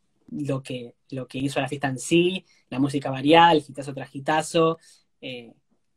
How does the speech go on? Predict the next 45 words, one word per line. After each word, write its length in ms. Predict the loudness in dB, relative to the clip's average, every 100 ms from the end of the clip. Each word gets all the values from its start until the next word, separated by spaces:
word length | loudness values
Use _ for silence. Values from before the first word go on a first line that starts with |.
| _ _
que 140 | -14
sea 120 | -8
diferente 420 | -8 -8 -6 -6 -6
en 80 |
otros 200 | -10 -10
lu-, 180 | -12 -14 _ _ _
que 160 | -16 -4
sea 140 | -2
distinta 520 | -2 -4 2 4 4
a 40 | -2
lo 60 |
que 60 | -8
pasa 140 | -8
en 60 | -6
otros 160 | -6 -6
lugares, 520 | -2 0 -2 -8 -18 _ _ _ _ _
eh, 240 | -8 -8 -8
y 60 |
eso 120 | -8
es 60 | -2
muy 120 | 0
importante 540 | 2 0 -2 0 0 -4
y 200 | -6 _ _ _
siempre 420 | _ -12 -10 -10
está. 360 | 0 0 0 -4
Y 120 | -2 2
obviamente, 320 | 2 0 -2
bueno, 160 | -4
también 280 | -4 -4 -4 -6 _ _ -14
la 200 | -10 -6
manera 340 | -2 0 0
en 60 | -4
la 100 | -10
que 80 |
se 120 | -14 -8
pasa 220 | -6 -4
la 100 | -4
música, 600 | -4 -4 -4 -2 -4 -6 _
que 120 | -18 -8
si 120 | -4
bien 220 | -2 -4
fue 260 | -4 -2 -2
cambiando 380 | -2 -2 -4
también 280 | -4 -6 -6
como 320 | -6 -8 -8